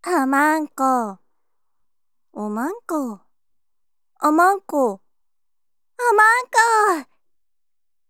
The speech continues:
あまんこ。おまんこ。おまんこ。あまんこ。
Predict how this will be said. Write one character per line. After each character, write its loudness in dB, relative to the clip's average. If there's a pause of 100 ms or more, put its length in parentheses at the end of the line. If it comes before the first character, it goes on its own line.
(140)
あ -14
ま -10
ん -20
こ。 -4 (1300)
お -12
ま -6
ん -8
こ。 -10 (1300)
お -4
ま -2
ん -8
こ。 -10 (1120)
あ -10
ま -2
ん -6
こ。 -6